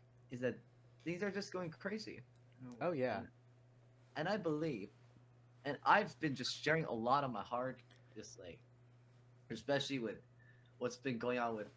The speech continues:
Speaker 1: the church, like, even religious groups being targeted over this whole vaccine stuff, whatever. But what do I have to say?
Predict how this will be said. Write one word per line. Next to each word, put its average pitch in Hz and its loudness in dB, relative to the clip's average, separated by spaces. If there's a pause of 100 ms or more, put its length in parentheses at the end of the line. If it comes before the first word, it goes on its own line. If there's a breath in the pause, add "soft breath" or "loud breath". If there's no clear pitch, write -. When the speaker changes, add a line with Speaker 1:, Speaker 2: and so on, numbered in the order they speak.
(280)
Speaker 1:
the 110 -4
church, 185 0
like, 113 -4 (160)
even 131 0
religious 117 -4
groups 120 -6
being 104 -8 (240)
targeted 143 -2 (1400)
over 120 -4
this 110 -2
whole 107 -2 (880)
vaccine 107 2
stuff, 104 -4
whatever. 104 -2
But 127 -2 (720 soft breath)
what 143 6
do 196 2
I 185 4
have 185 -2
to 170 -8
say? 180 -4